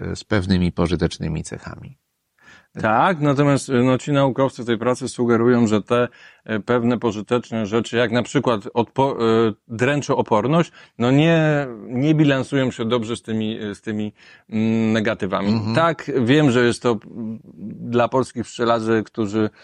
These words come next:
Speaker 2: mm, łącznie z ideą na przykład wolnego rynku, która jest często podkreślana, może to się łączyć,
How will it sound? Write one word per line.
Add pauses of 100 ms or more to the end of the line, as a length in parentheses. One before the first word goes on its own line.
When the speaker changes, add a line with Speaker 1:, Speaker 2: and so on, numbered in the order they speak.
(360)
Speaker 2:
mm,
łącznie
z
ideą
na
przykład
wolnego
rynku,
która
jest
często
podkreślana,
może
to
się
łączyć,